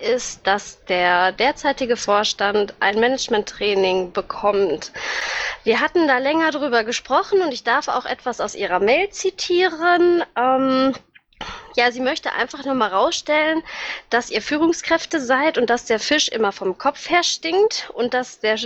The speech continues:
Mitarbeiter nicht schuld ist, sondern wenn der Mitarbeiter einen Fehler macht, die Anweisung des, der Führungskraft nicht präzise genug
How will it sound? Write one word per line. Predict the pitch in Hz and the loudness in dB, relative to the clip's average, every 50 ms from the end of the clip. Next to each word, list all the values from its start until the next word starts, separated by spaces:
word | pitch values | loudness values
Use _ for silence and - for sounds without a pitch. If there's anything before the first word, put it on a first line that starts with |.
| 233 220 | -2 0
Mitarbeiter | 262 311 - - 302 302 294 285 294 294 - 302 285 | 0 0 2 0 0 2 2 0 0 0 -2 -2 -2
nicht | 277 277 - - | 0 -2 -2 -4
schuld | - - 285 285 285 - | -2 -2 0 -2 -2 -2
ist, | - 269 262 - - - | -4 -6 -6 -6 -14 -2
sondern | - 220 220 233 233 226 220 220 214 214 202 | 2 2 4 6 6 6 6 4 4 4 2
wenn | 208 214 226 | 4 4 4
der | 214 208 | 4 4
Mitarbeiter | 214 214 202 - - - 196 190 185 175 175 - 185 - | 2 0 -2 -2 0 0 2 4 2 2 2 0 -2 0
einen | - - 165 170 160 | 0 0 0 -2 -4
Fehler | - - - 247 277 285 294 285 | -2 0 0 2 2 4 2 2
macht, | 269 262 254 254 254 - - - - - - - - - - - - | 4 2 2 2 0 -4 -8 -12 -12 -10 -10 -8 -8 -10 -10 -2 0
die | 226 - | 0 2
Anweisung | - 226 269 277 247 247 247 247 240 220 226 226 233 233 233 220 | 4 2 2 2 4 2 2 2 0 -2 0 2 4 4 2 2
des, | 214 202 190 190 190 - - - - - - - - - - - - - - _ _ _ | 0 0 -2 -2 -2 -8 -14 -10 -12 -12 -12 -12 -20 -20 -20 -20 -20 -20 -20 _ _ _
der | - 202 | -2 -2
Führungskraft | 196 - - 254 277 277 311 294 285 262 - - - - - - 214 220 - - - _ 226 | 0 0 2 2 2 4 4 2 2 2 -2 -4 -6 -6 0 2 0 0 0 -4 -12 _ -2
nicht | 214 214 214 - - | 0 0 -2 -6 -6
präzise | - 233 214 - - - 226 247 247 226 214 196 | -6 -6 -6 -6 -8 -4 -4 -4 -2 -2 -4 0
genug | 190 196 196 185 190 196 190 185 - - - | 0 0 2 4 4 4 4 2 0 -4 -8